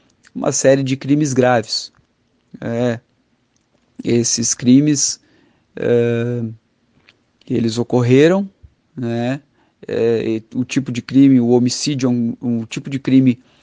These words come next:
de muito difícil você prevenir,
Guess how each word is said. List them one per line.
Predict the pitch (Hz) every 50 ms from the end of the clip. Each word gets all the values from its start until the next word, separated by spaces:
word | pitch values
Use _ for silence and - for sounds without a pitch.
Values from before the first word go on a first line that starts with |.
| _ _ _ _ _ _ - 113 117
de | 113 - 127
muito | 123 127 127 131 127 123 131 156 190 214 220 -
difícil | 165 143 151 135 - - 160 170 165 - - 151 135 127 - _ _ _ _ _ _ -
você | - 127 123 - - 147 143 135 - _ _ _ _ _ _ _ _ _ _ _
prevenir, | - - 143 151 147 131 151 139 131 127 135 156 175 175